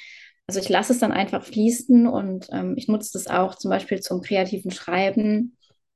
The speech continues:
Ähm, ja, ähm, nutze ich das auch und wenn ich merke, es geht grad nicht weiter, dass ich dann auch sag, „Oh, ich mach jetzt mal was anderes Kreatives“ oder so, dass es dann wieder ein bisschen lockerer wird.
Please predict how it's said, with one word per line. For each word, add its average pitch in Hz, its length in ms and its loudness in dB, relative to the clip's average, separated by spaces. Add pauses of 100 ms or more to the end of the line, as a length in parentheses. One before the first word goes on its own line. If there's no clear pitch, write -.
(160)
Ähm, 185 480 -2 (880)
ja, 214 340 4
ähm, 202 160 2
nutze 214 220 0
ich 220 80 -2
das 196 160 -4
auch 214 320 2
und 202 120 -2
wenn 190 120 -2
ich 190 100 -6
merke, 196 240 -4
es - 80 -12
geht - 160 -4
grad 190 200 -2
nicht 220 160 -2
weiter, 196 280 2
dass 185 140 -6
ich - 140 -8
dann 196 160 -2
auch 190 180 -2 (340)
sag, 202 220 0
„Oh, 208 60 4
ich 208 120 0
mach 214 140 0
jetzt - 140 -4
mal 196 100 -2
was 185 140 0
anderes 247 460 6
Kreatives“ 202 800 -2
oder 190 200 0
so, 202 200 -2
dass - 280 -12
es - 80 -20
dann 185 180 -4
wieder 185 220 -2
ein - 340 -14
bisschen 208 200 2
lockerer 208 540 2
wird. 185 260 2